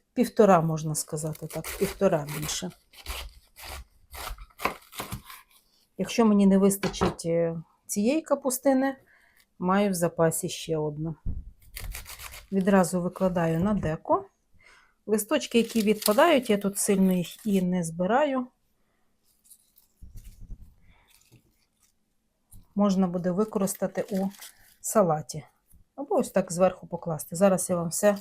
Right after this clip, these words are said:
все ближче покажу, коли розкладу. Із капустини все одно трошечки залишиться, тому що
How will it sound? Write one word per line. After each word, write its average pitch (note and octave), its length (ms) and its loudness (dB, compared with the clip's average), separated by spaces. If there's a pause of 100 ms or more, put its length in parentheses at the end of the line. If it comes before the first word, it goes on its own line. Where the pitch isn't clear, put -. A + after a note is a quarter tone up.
(400)
все - 220 -2
ближче F#3 380 0
покажу, F3 400 -2
коли D#3+ 220 -4
розкладу. E3 560 -6 (720)
Із F#3+ 120 -4
капустини G3+ 540 2
все F#3+ 180 -2
одно F#3+ 160 2
трошечки G3 480 -4
залишиться, G#3 580 2
тому G3 280 -2
що G#3 300 0